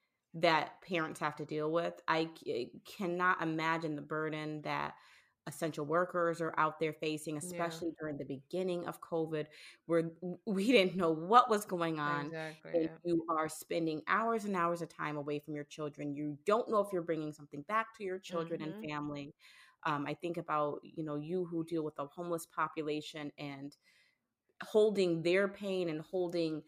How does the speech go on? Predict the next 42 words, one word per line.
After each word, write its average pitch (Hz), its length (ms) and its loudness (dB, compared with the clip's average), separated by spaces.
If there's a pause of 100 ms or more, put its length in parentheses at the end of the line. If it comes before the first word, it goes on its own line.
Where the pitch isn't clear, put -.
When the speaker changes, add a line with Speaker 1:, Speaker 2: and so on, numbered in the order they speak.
(280)
Speaker 1:
their 170 300 4
situation 175 680 0
while 180 280 2
you're 180 100 2
still 170 260 4
trying 170 260 -4
to 165 80 -6
manage 151 440 -6
your 165 180 0 (100)
own 196 320 0
situation 180 640 -4
and 196 280 0
being 190 180 -2
Speaker 2:
Mm-hmm. 185 40 -6
Speaker 1:
a - 240 -12
parent. 175 220 -4 (480)
I 185 80 2
mean, 185 300 0 (440)
parents 226 520 0
are, 165 360 2
are 151 320 -2
ho-, 175 300 -2
ha-, - 260 -16
having 175 400 -2
a 151 60 -2
lot 196 340 0
of 190 120 -2
hats - 340 -4
to 160 100 -8
wear. 147 400 -4 (480)
And 165 180 2
so 160 600 2 (460)
for 185 120 4
those 170 340 6
of 180 100 4
you 170 140 2
who 170 100 0
are 156 160 2
out 165 260 2
there 160 140 4
that 147 120 0
are 139 120 -6